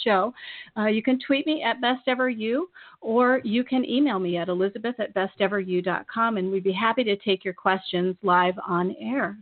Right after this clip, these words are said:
So, um, what, if, if one of you could for us,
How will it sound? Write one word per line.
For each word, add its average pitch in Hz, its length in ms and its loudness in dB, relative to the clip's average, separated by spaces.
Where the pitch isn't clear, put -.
So, 240 220 4
um, 247 340 0
what, 339 240 2
if, 277 120 -4
if 285 180 2
one 359 140 0
of 440 80 -6
you 330 100 2
could 226 380 -2
for 175 180 0
us, 175 100 -4